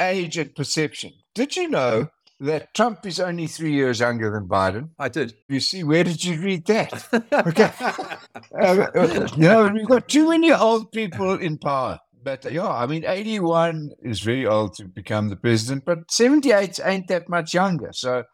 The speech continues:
Speaker 2: Yeah.
Speaker 1: we need some fifty-year-olds to take charge of our world, my friend.
Speaker 2: Yeah, some, some, some really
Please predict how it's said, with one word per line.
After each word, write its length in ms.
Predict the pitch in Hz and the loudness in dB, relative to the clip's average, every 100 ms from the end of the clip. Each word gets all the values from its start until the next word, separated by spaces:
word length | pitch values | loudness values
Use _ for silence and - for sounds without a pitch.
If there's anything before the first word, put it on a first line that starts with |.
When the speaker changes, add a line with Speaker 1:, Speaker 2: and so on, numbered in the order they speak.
| _ | _
Speaker 2:
Yeah. 220 | 120 117 113 | -6 -4 -6
Speaker 1:
we 180 | 135 147 | -6 -4
need 240 | 165 156 | -2 -2
some 160 | 170 143 | -2 -2
fifty-year-olds 720 | 151 131 156 139 131 127 - | -2 -2 -2 0 2 0 -4
to 100 | 123 | -6
take 260 | 131 123 - | -4 -4 -2
charge 300 | 123 113 107 | -2 -2 -2
of 80 | |
our 160 | 107 104 | -2 -2
world, 300 | 107 107 101 | -2 -4 -4
my 100 | 101 | -10
friend. 180 | - 147 | -2 2
Speaker 2:
Yeah, 180 | 139 110 | 4 4
some, 340 | 170 135 117 | 0 -2 -2
some, 400 | 165 143 131 170 | -2 -2 -6 -8
some 180 | - 135 | -6 -2
really 460 | 160 147 135 117 | 0 0 0 -2